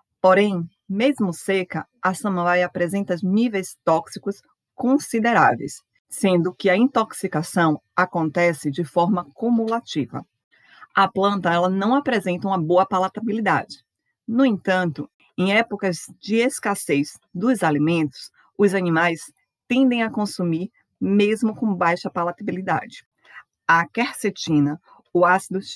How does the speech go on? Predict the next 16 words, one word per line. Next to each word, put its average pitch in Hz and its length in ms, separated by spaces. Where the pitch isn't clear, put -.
químico 170 640
e 180 160
o 180 80
pitaquilosídeo 170 1160
estão 175 520
entre 180 260
os 196 160
princípios 202 640
com 208 100
atividade 180 580
carcinogênica, 202 1040
responsáveis 160 920
pelo 170 200
desenvolvimento 180 800
de 190 120
tumores, 185 640